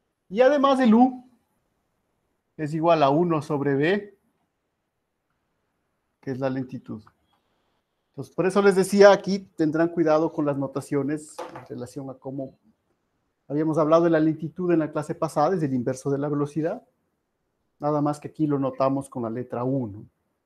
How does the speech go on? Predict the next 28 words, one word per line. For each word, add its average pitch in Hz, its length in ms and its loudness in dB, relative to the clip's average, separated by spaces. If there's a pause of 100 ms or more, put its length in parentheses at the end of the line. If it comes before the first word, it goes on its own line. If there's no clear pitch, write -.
(300)
Para 131 160 -10
no 160 160 -4
confundir 170 400 -2
con 143 180 -4
esta 139 260 -6
S 135 340 -8
de, 117 220 -14 (160)
de 131 60 -16
espacio - 480 -20
que - 100 -20
habíamos 113 320 -16
utilizado 117 560 -14
ya 117 100 -18
acá. - 240 -20 (2750)
Entonces, 185 360 -4
sí, 320 220 2
¿no? 233 260 2
Esto 214 260 -4
es 233 60 -6
lo 240 160 -4
que 220 80 -6
nos 202 160 -8
expresa 196 460 0
un 220 100 -6
poco 208 320 0
la 170 160 -2
ley 165 200 -2
de, 147 220 0